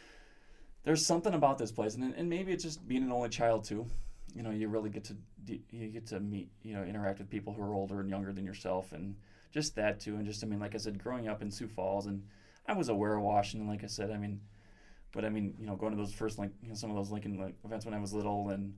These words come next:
like I said, watching, uh, Roosevelt, I mean, Holly Cephas and, you know, Borchers, you know, puts forty-two on Stevens one night, and I was there, and I just, I remember that, and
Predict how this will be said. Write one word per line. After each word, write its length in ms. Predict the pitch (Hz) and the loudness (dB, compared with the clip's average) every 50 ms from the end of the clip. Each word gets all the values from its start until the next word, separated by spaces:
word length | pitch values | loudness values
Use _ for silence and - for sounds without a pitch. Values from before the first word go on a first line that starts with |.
| - - - - | -14 -12 -8 -8
like 100 | 101 104 | -6 -4
I 20 | |
said, 140 | 110 107 101 | -4 -4 -2
watching, 480 | 104 104 107 110 107 113 107 107 104 101 | 0 -2 -2 -2 -4 -4 -4 -2 0 0
uh, 220 | 98 95 92 98 98 | 2 2 0 0 0
Roosevelt, 520 | 98 110 107 104 107 104 107 104 104 101 | 2 2 2 2 0 0 0 0 0 0
I 20 | 107 | 0
mean, 240 | 107 101 101 101 - - | -2 -2 -2 -4 -4 -2
Holly 220 | 113 107 110 110 | 0 0 2 2
Cephas 380 | 104 107 123 113 107 104 104 - | 0 0 0 0 -2 -2 -4 -2
and, 280 | 104 104 104 101 101 104 - - - - - - - - - - - - | -2 -2 -2 -2 -2 -4 -8 -12 -16 -18 -18 -20 -18 -16 -14 -14 -8 -2
you 60 | 110 104 | 2 2
know, 80 | 98 | 4
Borchers, 600 | 95 95 107 107 107 - 110 104 101 95 95 - | 6 8 8 8 8 6 2 -2 -2 -2 -4 -6
you 60 | 110 | -4
know, 140 | 107 101 98 | 0 0 0
puts 200 | 101 - 117 - | 2 0 -2 -2
forty-two 480 | - - 120 113 104 101 101 - 120 113 | 0 2 2 4 4 2 0 -2 -2 0
on 120 | 104 107 | 0 -2
Stevens 360 | - - 110 110 107 104 101 | -2 -2 0 0 0 0 -2
one 140 | 90 95 - | -2 -2 -2
night, 160 | 101 92 90 - | -2 -4 -4 -4
and 80 | - 110 | -4 -4
I 20 | 107 | -2
was 140 | 107 101 95 | -2 -2 -2
there, 120 | 98 98 | -2 -2
and 100 | 101 101 | -2 -2
I 20 | 98 | -4
just, 200 | 98 104 - - | -6 -6 -8 -6
I 20 | |
remember 240 | 113 110 107 107 110 | -4 -2 0 2 2
that, 160 | 107 101 95 | 2 2 2
and 260 | - 107 104 104 101 | 2 0 -2 -2 -2